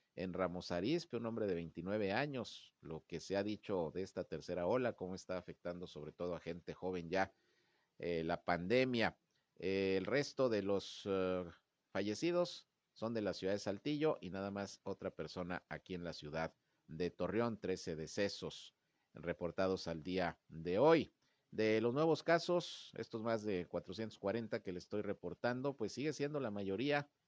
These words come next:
eh, en Saltillo. Hay ciento setenta y ocho nuevos casos confirmados en Saltillo, son cuarenta y dos en Torreón, treinta y siete en Piedras Negras, el resto, pues, se distribuye en otros municipios de la entidad, donde aparecen también de La Laguna,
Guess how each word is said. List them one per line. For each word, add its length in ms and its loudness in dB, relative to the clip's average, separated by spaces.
eh, 960 -2
en 180 -6
Saltillo. 720 2
Hay 140 -2
ciento 260 -4
setenta 460 -4
y 100 2
ocho 400 2
nuevos 280 0
casos 240 -4
confirmados 960 0
en 160 -10
Saltillo, 720 -2
son 180 -8
cuarenta 340 -2
y 40 -2
dos 220 -4
en 100 -8
Torreón, 400 -4
treinta 300 -8
y 60 -6
siete 300 -6
en 120 -6
Piedras 360 -4
Negras, 400 -2
el 100 -8
resto, 440 -2
pues, 140 0
se 80 0
distribuye 600 0
en 100 -4
otros 240 -6
municipios 540 -6
de 100 -4
la 220 -2
entidad, 480 0
donde 280 -4
aparecen 440 -4
también 340 -6
de 120 -2
La 100 -2
Laguna, 580 0